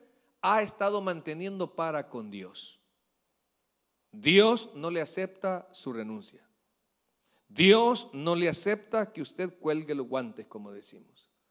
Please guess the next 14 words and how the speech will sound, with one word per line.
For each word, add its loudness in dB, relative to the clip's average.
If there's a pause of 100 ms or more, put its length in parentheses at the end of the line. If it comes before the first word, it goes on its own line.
(400)
Dios 8 (360)
no 4
le 6
acepta -2
nada 0
de 0
lo -6
que -8
usted -6
quiere -4
hacer -8
según -8
su -10
corazón. -10